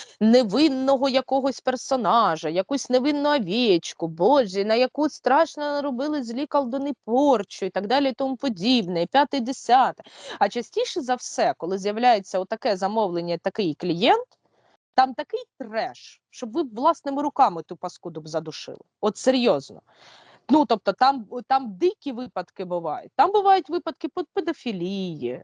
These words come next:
до-, доведені, де хочеться людям возмездя, по вбивствам,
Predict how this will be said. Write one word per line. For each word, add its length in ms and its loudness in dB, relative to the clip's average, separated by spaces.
до-, 200 2
доведені, 920 4
де 220 -2
хочеться 540 -4
людям 420 0
возмездя, 1000 -2
по 120 4
вбивствам, 920 -6